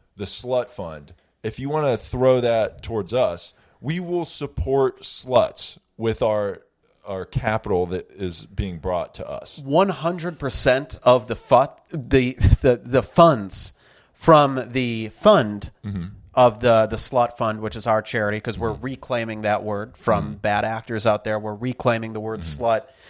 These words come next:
Speaker 2: That's our charity. So a hundred percent of the funds that are donated to us go directly to women's causes.
Speaker 1: Mm-hmm.
Speaker 2: And by that, I mean
Speaker 1: Prostitution.
Speaker 2: Well, OnlyFans, yeah.
Speaker 1: Yeah,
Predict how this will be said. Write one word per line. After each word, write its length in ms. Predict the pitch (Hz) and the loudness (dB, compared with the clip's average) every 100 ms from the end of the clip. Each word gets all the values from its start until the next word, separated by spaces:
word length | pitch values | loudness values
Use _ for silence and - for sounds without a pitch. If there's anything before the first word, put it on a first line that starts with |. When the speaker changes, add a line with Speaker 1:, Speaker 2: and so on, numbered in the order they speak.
| - _ - | -20 _ 4
Speaker 2:
That's 240 | 127 127 | 6 6
our 80 | 135 | 0
charity. 340 | - 123 120 | 0 0 0
So 340 | 117 123 113 110 | 0 0 0 -2
a 100 | - | -6
hundred 240 | 143 156 | -6 -6
percent 240 | 127 127 127 | -8 -4 -4
of 60 | |
the 80 | 113 | -2
funds 300 | - 117 113 | 0 0 0
that 120 | 113 | 0
are 80 | 107 | 0
donated 460 | 101 120 117 113 104 | 0 0 2 -2 -2
to 140 | 120 | 2
us 180 | 110 104 | 2 2
go 220 | - 110 | 0 0
directly 760 | 104 123 107 139 143 113 90 - _ _ _ - | 0 -4 2 2 2 -4 -16 -18 _ _ _ -8
to 100 | 120 | -2
women's 380 | 113 113 107 | -2 -2 -8
causes. 500 | - 107 104 107 98 - - | 0 2 2 -4 -10 -12 -16
Speaker 1:
Mm-hmm. 200 | 87 80 | -10 -6
Speaker 2:
And 140 | 107 113 | -6 0
by 160 | 110 | 0
that, 360 | 107 117 110 110 | 2 2 2 0
I 180 | 113 110 | -4 -4
mean 340 | 107 107 104 101 | -4 -6 -6 -2
Speaker 1:
Prostitution. 720 | 101 82 - - 73 - - _ _ _ _ _ _ _ 170 | -2 -2 -8 -12 -10 -12 -20 _ _ _ _ _ _ _ 4
Speaker 2:
Well, 180 | 139 | 4
OnlyFans, 800 | 127 139 120 107 117 101 98 - | 4 0 -2 -6 -6 -8 -10 -8
yeah. 140 | 120 107 | -2 2
Speaker 1:
Yeah, 200 | 110 | 2